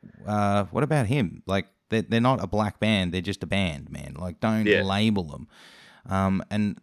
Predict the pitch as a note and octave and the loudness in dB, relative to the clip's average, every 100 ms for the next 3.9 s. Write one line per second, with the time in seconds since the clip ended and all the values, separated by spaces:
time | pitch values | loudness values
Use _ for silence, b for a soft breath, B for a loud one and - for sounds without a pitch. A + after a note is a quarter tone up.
0 | - D2 - - - G#2+ C3+ D#3 D3 A2 | -16 -16 -16 -16 -6 0 2 2 0 0
1 | G#2+ F#2 F2+ E2 F#2+ E2+ F#2 F#2 F2+ F2 | -2 -4 -6 -4 -4 -2 -2 -2 -2 -4
2 | D#2 F2+ D#2+ b b b b b b - | -4 -6 -6 b b b b b b -4
3 | G#2 G2+ A#2+ B2 - G#2 G#2 G#2 G2+ | -4 0 0 0 0 -2 0 0 0